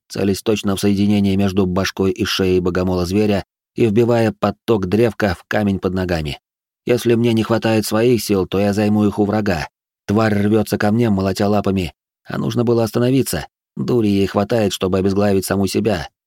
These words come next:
Широкое лезвие крушителя пронзает хитин и плоть. Поток скрежещет по камням, а затем срывается,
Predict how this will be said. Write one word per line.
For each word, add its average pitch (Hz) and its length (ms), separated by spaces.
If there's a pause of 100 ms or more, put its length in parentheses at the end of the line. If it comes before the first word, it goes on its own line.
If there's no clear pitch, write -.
Широкое 87 460
лезвие 92 300
крушителя 95 480
пронзает 92 500
хитин 92 340
и 90 40
плоть. 80 340 (440)
Поток 101 400
скрежещет 104 580
по 92 100
камням, 107 500
а 90 80
затем 98 280
срывается, 98 720